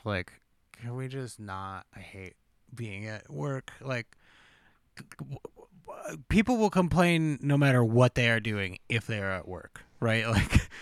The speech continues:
dude, you're here to decide, like, the fate of other people and <laughs> catapult your company to the forefront of an economic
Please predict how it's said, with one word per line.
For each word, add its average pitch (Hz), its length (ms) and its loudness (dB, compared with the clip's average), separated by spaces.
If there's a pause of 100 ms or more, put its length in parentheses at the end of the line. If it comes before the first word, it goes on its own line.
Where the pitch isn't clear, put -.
(540)
dude, 165 200 4
you're 147 140 6
here 170 180 6
to 170 100 4
decide, 147 400 4
like, 131 180 0
the 104 100 -4
fate - 420 2
of 113 140 -2
other 127 240 2
people 104 600 -2 (120)
and 113 140 0
<laughs> - 100 -4
catapult 123 520 2
your 120 120 4
company 123 500 4
to 135 180 0
the 113 120 -4
forefront 127 640 0
of 113 120 -2
an 107 120 -2
economic 110 640 -2